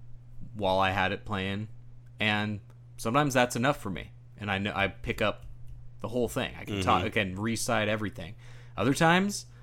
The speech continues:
Speaker 1: with a movie like this that is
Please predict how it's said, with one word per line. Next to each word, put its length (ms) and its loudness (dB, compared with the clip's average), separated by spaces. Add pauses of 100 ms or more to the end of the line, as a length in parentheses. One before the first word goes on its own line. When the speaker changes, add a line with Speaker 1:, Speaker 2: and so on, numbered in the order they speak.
(180)
Speaker 1:
with 120 0
a 40 6
movie 300 4
like 340 0
this 420 -6 (600)
that 300 0
is 600 -2